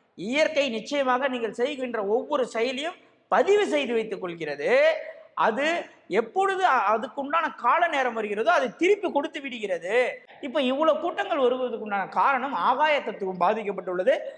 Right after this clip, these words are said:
ஆகாய தத்துவம் பாதிக்கப்பட்டதனால்தான் கூட்டம் திருவண்ணாமலையில் அதிகமாகிறது. ஆகாய தத்துவம் எதை குறிக்கிறது என்றால் அபிலாஷையை குறிக்கிறது. அபிலாஷையை அழித்து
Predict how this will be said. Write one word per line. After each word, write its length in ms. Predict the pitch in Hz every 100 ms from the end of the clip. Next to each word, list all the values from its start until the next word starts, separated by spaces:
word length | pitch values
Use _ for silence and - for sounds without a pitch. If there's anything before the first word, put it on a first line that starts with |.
| -
ஆகாய 640 | - 196 311 349 381 392 381
தத்துவம் 500 | 320 - 294 277 214
பாதிக்கப்பட்டதனால்தான் 1080 | 196 254 302 302 240 233 214 214 208 269 -
கூட்டம் 400 | 254 294 269 220
திருவண்ணாமலையில் 640 | 220 254 247 226 196 170
அதிகமாகிறது. 720 | 165 226 240 220 214 214 240 370 - _ _
ஆகாய 480 | 175 240 320 359 381
தத்துவம் 360 | 339 240 285
எதை 260 | 214 196 302
குறிக்கிறது 520 | 254 254 226 226 208
என்றால் 520 | 196 175 160 185 294 - - -
அபிலாஷையை 760 | - 202 349 370 339 311 254 208
குறிக்கிறது. 640 | 220 196 202 196 302 - - _ 143
அபிலாஷையை 760 | 185 339 359 359 - 320 320 359
அழித்து 880 | 285 170 226 320 - - 415 427